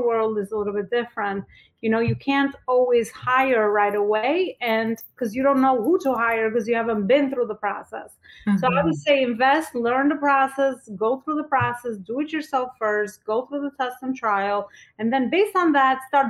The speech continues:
Speaker 1: bucketing things and tasks, all right? I mean, who is it that can do this, that can help me? But most likely it's gonna be an assistant, right?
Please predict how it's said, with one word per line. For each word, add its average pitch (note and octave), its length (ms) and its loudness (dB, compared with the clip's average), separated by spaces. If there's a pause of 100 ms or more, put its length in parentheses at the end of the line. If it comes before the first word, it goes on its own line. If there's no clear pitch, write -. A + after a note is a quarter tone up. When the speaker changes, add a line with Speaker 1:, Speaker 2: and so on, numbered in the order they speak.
Speaker 1:
bucketing A#3 560 -2
things F#3+ 320 -8
and G#3 160 -10
tasks, - 580 -10
all A3+ 80 -2
right? A#3 240 0 (100)
I A3+ 80 -6
mean, A3+ 280 -4 (320)
who C#4 300 0
is C#4+ 180 0
it C4+ 140 0
that B3 240 -2
can A#3+ 260 -2
do D4+ 260 -2
this, A#3 280 0
that A3 180 -4
can A3 120 -6
help G#3+ 320 -2
me? G#3 160 -4
But A3 200 -6
most F#4+ 300 2
likely D#4+ 260 0
it's C#4 100 -2
gonna C4 180 0
be B3+ 120 0
an B3 80 -2
assistant, B3 640 -6
right? G#3+ 340 -2